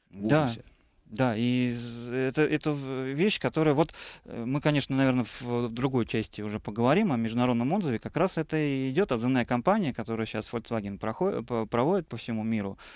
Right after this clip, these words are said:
Speaker 2: Это вот и, э, кампания связана по, по, якобы по замене масла, но это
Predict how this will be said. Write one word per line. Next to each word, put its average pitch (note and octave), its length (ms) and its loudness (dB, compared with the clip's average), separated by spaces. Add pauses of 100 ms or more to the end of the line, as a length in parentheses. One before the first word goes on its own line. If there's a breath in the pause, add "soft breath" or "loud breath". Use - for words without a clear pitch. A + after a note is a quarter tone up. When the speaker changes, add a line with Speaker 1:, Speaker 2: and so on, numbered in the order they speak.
(140 loud breath)
Speaker 2:
Это E3 240 2
вот D#3 180 2
и, C#3+ 200 2
э, G#2+ 380 -6
кампания D3 440 2
связана D3 320 4
по, D#3 180 4
по, - 240 -4
якобы C#3 400 4
по B2 140 2
замене C3+ 320 2
масла, F#3 320 2
но D#3+ 260 2
это D3 500 2